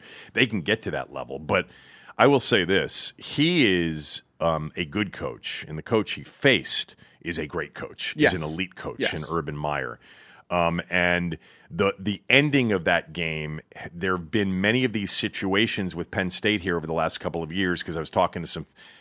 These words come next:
Speaker 1: some, you know, longtime fans afterwards, and there's been some frustration with, with Franklin,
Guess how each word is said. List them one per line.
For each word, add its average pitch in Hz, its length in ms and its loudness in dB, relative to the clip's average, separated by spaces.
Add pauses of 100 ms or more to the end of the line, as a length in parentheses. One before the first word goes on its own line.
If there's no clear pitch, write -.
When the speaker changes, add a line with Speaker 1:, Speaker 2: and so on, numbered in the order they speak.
Speaker 1:
some, 82 420 -4
you 85 160 -4
know, 71 100 -6
longtime 87 600 0
fans 82 380 -2
afterwards, 76 540 -2
and 76 180 -10 (480)
there's 85 200 -4
been 107 180 0
some 95 180 -2
frustration 104 960 2
with, 85 340 -2 (400)
with 92 220 0
Franklin, 85 580 0